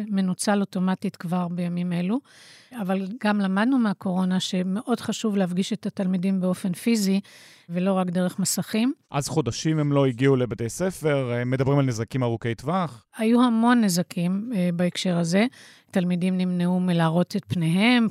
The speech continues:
Speaker 1: כי פתאום הם גילו שיש חדשקון פה וחדשקון שם, דברים ש-, אה, אנחנו לא היינו חושבים עליהם ברזולוציה כזו.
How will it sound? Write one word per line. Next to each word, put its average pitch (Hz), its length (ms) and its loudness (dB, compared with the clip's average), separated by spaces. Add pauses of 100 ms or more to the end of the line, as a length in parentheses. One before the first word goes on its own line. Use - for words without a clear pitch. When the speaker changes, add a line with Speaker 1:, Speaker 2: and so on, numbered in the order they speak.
Speaker 1:
כי 190 80 -4
פתאום 170 380 -4
הם 165 120 -4
גילו 160 240 -6
שיש - 320 -6
חדשקון - 480 -6
פה 262 220 2
וחדשקון 185 440 -4
שם, 254 320 -2
דברים 190 240 -4
ש-, - 140 -10 (540)
אה, 190 520 -4
אנחנו 190 320 -4
לא 202 100 2
היינו 202 200 0
חושבים 226 400 2
עליהם 175 300 2
ברזולוציה 165 640 -2
כזו. 185 280 -2